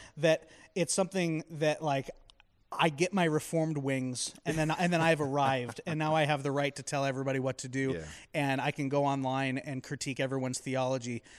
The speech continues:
Speaker 1: through my fingers and a key-, and a keyboard.
Speaker 2: Mm.
Speaker 1: And that's not what reformed theology is. That's
Speaker 2: No.
Speaker 1: not what it should lead to, and that's not what, what, uh, that's not what the intent of it is. Um, and we're, <laughs> we're already getting into, into next episode's material,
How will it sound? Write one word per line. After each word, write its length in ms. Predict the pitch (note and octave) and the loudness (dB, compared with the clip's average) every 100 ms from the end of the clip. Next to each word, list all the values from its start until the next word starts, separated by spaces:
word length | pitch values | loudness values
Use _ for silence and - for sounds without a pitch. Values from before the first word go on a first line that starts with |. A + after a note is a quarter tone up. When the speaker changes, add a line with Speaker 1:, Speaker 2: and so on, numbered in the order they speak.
| - | -20
Speaker 1:
through 180 | - D#3 | -8 -4
my 140 | C3+ C3 | -2 -2
fingers 400 | - C3+ B2+ B2+ | -2 -2 -2 -4
and 80 | A2+ | -6
a 40 | |
key-, 380 | - - D#3+ D3 | -10 -12 -8 -8
and 140 | D#3+ C3+ | -6 -8
a 40 | |
keyboard. 600 | - - F3+ B2 G2+ A#2+ - | -8 -4 -2 -2 -6 -8 -8
Speaker 2:
Mm. 260 | F#2 E2 D2 - _ - | -8 -8 -12 -18 _ -6
Speaker 1:
And 560 | D3+ C#3+ C#3 C3+ C3 - _ _ _ _ - | -2 -2 -2 -2 -6 -10 _ _ _ _ -8
that's 280 | F3 F3 F#3+ | -4 -4 -2
not 280 | F#3 G#3 | -2 -2
what 120 | F#3+ E3+ | -2 -2
reformed 380 | D#3 F3 D#3 | -4 -2 -4
theology 420 | C#3+ C3+ B2+ A2+ D3 | -2 -2 -2 -4 -6
is. 240 | C#3 - - | -6 -10 -8
That's 180 | D#3 | -6
Speaker 2:
No. 80 | D3+ | -4
Speaker 1:
not 60 | E3 | -2
what 120 | G3 | -2
it 80 | G3 | -4
should 220 | - F3+ | -6 -6
lead 180 | A#2+ G#2+ | -8 -10
to, 260 | - F2 A2+ F3+ | -12 -16 -16 -10
and 120 | D#3 | -6
that's 140 | D3+ | -6
not 260 | D#3+ D#3+ D#3+ | -4 -4 -6
what, 460 | C#3 C3+ B2 - - _ | -4 -4 -4 -8 -14 _
what, 360 | C#3 C3 - C3 | -10 -8 -6 -8
uh, 280 | A2+ G#2 G2 _ _ | -8 -8 -12 _ _
that's 200 | - D3+ | -14 -8
not 220 | D#3 D3 C#3 | -6 -6 -4
what 180 | C3+ - | -6 -6
the 140 | C3 | -6
intent 400 | A#2+ - C#3+ C3 | -6 -6 -8 -8
of 80 | A2 | -10
it 140 | A2 | -6
is. 260 | C3+ G#2 G#2+ - - - - | -6 -6 -10 -16 -20 -20 -12
Um, 220 | A#2+ A#2+ | -8 -2
and 220 | F3+ F3+ D#3+ | 0 0 -2
we're, 260 | D#3+ G#3 - - B2 C3+ | -2 -2 -2 -8 -10 -10
<laughs> 340 | - - - | -10 -16 -8
we're 100 | F3+ | 0
already 300 | G#3 G3 F3 | 2 2 2
getting 260 | D#3+ D#3+ D#3 | 2 0 0
into, 380 | D3+ C#3+ C3 B2 F3 | -4 -2 -4 -4 -6
into 140 | D3+ | -2
next 260 | D3+ D3 D#3 | 0 0 -2
episode's 340 | C#3+ C#3 B2+ | -2 -4 -4
material, 440 | C3+ C#3 B2+ A2+ | -6 -6 -6 -6